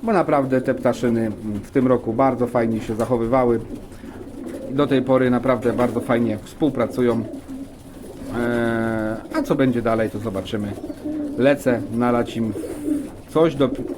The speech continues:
popicia, że tak powiem, bo widać, że już zjadły.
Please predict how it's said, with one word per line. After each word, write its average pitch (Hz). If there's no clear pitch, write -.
popicia, 180
że 147
tak 139
powiem, 143
bo 120
widać, 117
że 113
już 113
zjadły. 143